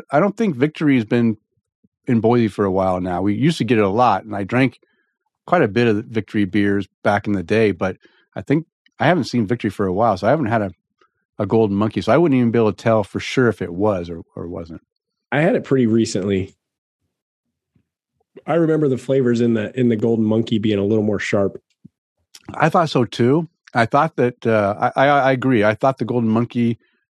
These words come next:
Speaker 1: um, had a bit more kick and, and, and sharpness at the, at the end, like a more
Speaker 2: It was a bit
Speaker 1: bitterness,
Speaker 2: bitier.
Speaker 1: bitier,
Speaker 2: Yeah.
Speaker 1: yeah.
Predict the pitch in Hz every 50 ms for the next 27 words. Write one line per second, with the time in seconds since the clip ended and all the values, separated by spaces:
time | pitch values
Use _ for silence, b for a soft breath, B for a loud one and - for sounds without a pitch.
0 | _ - - 113 107 104 101 104 98 113 107 107 107 123 131 120 117 120 127 127
1 | 120 113 104 _ _ _ _ - - 143 147 147 - - _ _ _ - 117 113
2 | 117 117 113 113 110 101 - _ _ _ _ _ _ _ _ _ _ _ _ -
3 | - 117 113 110 107 - _ _ _ _ _ _ _ _ - - 107 101 104 -
4 | - 120 120 113 - 113 110 104 - - 98 - - 107 98 98 98 101 - -
5 | 107 98 - 101 101 - 120 113 110 107 104 98 98 92 - 104 95 95 92 90
6 | 92 - 131 113 107 107 104 101 95 - _ _ _ _ _ _ _ _ _ _
7 | - - 117 113 104 98 104 - _ _ - 127 107 120 120 120 110 104 120 120
8 | - 87 87 - - - - - 117 120 127 123 123 120 117 117 117 113 107 95
9 | 85 - 127 107 104 101 98